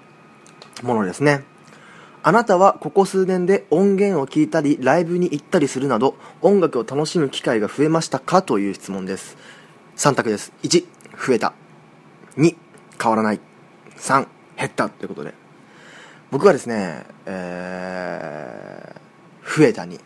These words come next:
投票したいと思います。フエタ、えー、なんで増えたかっていうとね、やっぱその、ここに書いてある通り、音源を聞いたり、ライブに行ったりするなどってことで、あの、まあ、僕話しましたけど、あの、ラップ、エムシーバトルが好きなんですけど、えっとね、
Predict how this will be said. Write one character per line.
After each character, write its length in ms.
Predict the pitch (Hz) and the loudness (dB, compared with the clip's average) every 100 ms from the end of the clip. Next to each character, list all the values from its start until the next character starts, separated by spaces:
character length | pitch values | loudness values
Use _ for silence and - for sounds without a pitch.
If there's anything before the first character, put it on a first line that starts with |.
| - - | -20 -14
投 240 | 98 92 | -10 -10
票 180 | 87 92 | -12 -14
し 80 | - | -12
た 80 | 87 | -14
い 40 | |
と 60 | - | -14
思 80 | 78 | -16
い 40 | |
ま 100 | 82 | -16
す。 220 | - - - - - - - - - | -18 -20 -20 -20 -20 -20 -20 -20 -12
フ 140 | - 190 | 4 4
エ 40 | |
タ、 180 | - - - | 4 -10 -12
え 380 | 101 92 90 85 | -10 -8 -6 -4
ー、 20 | |
な 120 | 104 | 2
ん 40 | 180 | 2
で 60 | |
増 100 | 147 | 4
え 40 | 127 | 0
た 100 | 107 | 0
か 80 | 95 | -6
っ 40 | |
て 200 | - - | -12 -14
い 40 | |
う 40 | 87 | -8
と 80 | 95 | -6
ね、 180 | 98 | -4
や 80 | 101 | -2
っ 80 | 127 | -2
ぱ 100 | 101 | -2
そ 100 | 117 | -6
の、 200 | 110 107 | -4 -4
こ 80 | 151 | 0
こ 60 | 185 | 2
に 40 | |
書 60 | 185 | 2
い 40 | |
て 80 | 110 | 0
あ 20 | |
る 60 | 95 | -6
通 100 | 92 | -8
り、 180 | 95 - | -8 -2
音 240 | 160 214 226 | 2 4 4
源 180 | 202 | 0
を 60 | 110 | -2
聞 120 | - | -6
い 40 | 113 | -2
た 80 | |
り、 100 | 101 | 0
ラ 160 | 101 135 | 2 2
イ 60 | 143 | 2
ブ 100 | 139 | -2
に 100 | 131 | -4
行 80 | |
っ 40 | - | -2
た 100 | 127 | -4
り 60 | |
す 120 | - 104 | -4 -6
る 60 | |
な 60 | 95 | -6
ど 100 | - | -10
っ 20 | |
て 80 | - | -16
こ 60 | 90 | -12
と 100 | 92 | -6
で、 200 | 101 71 - - - - | -6 -6 -16 -20 -20 -14
あ 140 | - 151 | -4 0
の、 240 | 151 147 | 2 2
ま 100 | 151 | 2
あ、 40 | 131 | 2
僕 180 | 135 | 2
話 240 | 190 170 175 | 2 2 2
し 40 | |
ま 80 | 165 | -2
し 60 | - | -4
た 80 | 98 | -6
け 60 | |
ど、 320 | 92 95 73 - - | -4 -4 -6 -10 -10
あ 120 | 98 | -8
の、 260 | 98 92 95 | -6 -6 -2
ラ 120 | 104 | -2
ッ 20 | |
プ、 280 | - 117 104 | 0 0 0
エ 60 | 110 | -2
ム 80 | 107 | -4
シ 120 | 117 | -4
ー 20 | |
バ 100 | 117 | -4
ト 80 | 90 | -6
ル 80 | 95 | -10
が 60 | |
好 60 | - | -8
き 80 | 131 | -6
な 80 | 98 | -6
ん 60 | |
で 80 | 90 | -8
す 100 | - | -14
け 80 | 98 | -10
ど、 320 | - 143 110 - _ - - - - - - - | 2 2 2 -4 _ -20 -20 -20 -20 -20 -20 -8
え 60 | 127 | -8
っ 40 | |
と 80 | 131 | -4
ね、 240 | 131 95 | -4 -4